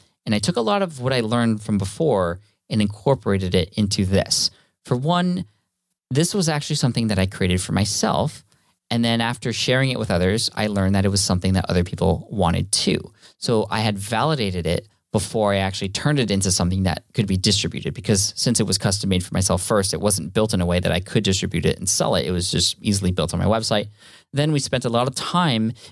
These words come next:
making sure it had features that people wanted, and also,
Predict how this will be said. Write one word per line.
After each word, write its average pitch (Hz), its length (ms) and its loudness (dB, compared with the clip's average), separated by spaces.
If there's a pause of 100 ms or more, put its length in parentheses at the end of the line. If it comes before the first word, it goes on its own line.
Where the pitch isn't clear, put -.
making 131 260 2
sure 113 260 0
it 107 60 0
had 113 260 -2
features 104 360 -2
that 95 120 0
people 95 220 -6
wanted, 104 560 -2 (220)
and 127 100 -2
also, 107 600 0